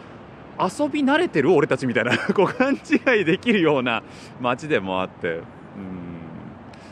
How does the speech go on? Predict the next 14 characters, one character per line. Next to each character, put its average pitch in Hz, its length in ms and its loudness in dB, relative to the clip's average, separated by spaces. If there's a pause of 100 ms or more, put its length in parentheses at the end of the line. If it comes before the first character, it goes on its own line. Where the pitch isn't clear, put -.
(160)
赤 208 220 0
坂 170 240 2
っ 110 40 0
て - 140 -4
い - 20 -2
う - 20 -2
の 92 60 -2
は 87 80 -2
ね、 92 220 -2
な 107 120 -4
ん - 40 -6
か 98 100 -4
こ 90 640 -6
う、 87 240 -14